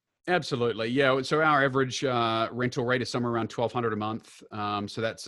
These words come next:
you know, average sales price of an asset, somewhere around a hundred thirty, hundred forty thousand. So pretty close to that one percent rule.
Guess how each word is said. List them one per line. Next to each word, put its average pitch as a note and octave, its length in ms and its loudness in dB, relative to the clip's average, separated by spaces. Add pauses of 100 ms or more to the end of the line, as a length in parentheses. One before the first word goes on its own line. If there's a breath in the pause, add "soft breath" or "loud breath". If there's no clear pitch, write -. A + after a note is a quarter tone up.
you A#2 140 -6
know, G#2+ 80 -4
average A2+ 340 -4
sales A#2 220 -4
price A2+ 240 -6
of A2+ 80 -6
an G#2+ 60 -4
asset, G#2+ 340 -6
somewhere A2 280 -4
around G#2 200 -2
a - 20 -10
hundred G#2+ 280 -4
thirty, G#2 340 -4
hundred G#2 220 -6
forty G#2 240 -4
thousand. G2+ 520 -6
So G#2+ 120 -6
pretty B2+ 180 -4
close A2+ 240 -6
to A2+ 60 -6
that F#2 100 -4
one A2 160 -6
percent G#2+ 320 -8
rule. A2 300 -2